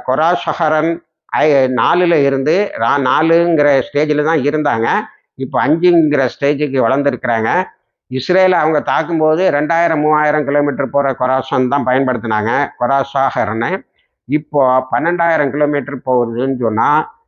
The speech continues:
இது அமெரிக்காவே எட்டும் என்பது ஒரு கணிப்பு. அடுத்தது இந்த ஃப்ரீடம் கண்டலா ஷிப் இருக்கு பாருங்க, அந்த ஷிப்பில் பிடிச்சவங்க, இல்ல ஒரு கருப்பு பிளாக் ஆக்டிவிஸ்ட் இருந்தவனை தனியா தள்ளிட்டு போய் அடிச்சிருக்கானுவான். அந்த அளவுக்கு நிறவெறி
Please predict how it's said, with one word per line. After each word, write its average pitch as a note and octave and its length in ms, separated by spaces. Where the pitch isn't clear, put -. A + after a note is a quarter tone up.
இது B2+ 220
அமெரிக்காவே C#3 840
எட்டும் B2 540
என்பது C3 640
ஒரு C#3 260
கணிப்பு. B2+ 440
அடுத்தது C#3+ 520
இந்த C#3 480
ஃப்ரீடம் E3 380
கண்டலா D#3 360
ஷிப் C#3+ 280
இருக்கு B2 220
பாருங்க, G#2 340
அந்த D#3 320
ஷிப்பில் E3 400
பிடிச்சவங்க, D3+ 720
இல்ல D3+ 300
ஒரு D3+ 220
கருப்பு C3+ 720
பிளாக் C3 260
ஆக்டிவிஸ்ட் D3+ 520
இருந்தவனை C#3+ 400
தனியா E3+ 300
தள்ளிட்டு D3 440
போய் D#3+ 100
அடிச்சிருக்கானுவான். G#2+ 640
அந்த D#3+ 260
அளவுக்கு D#3+ 320
நிறவெறி C#3+ 680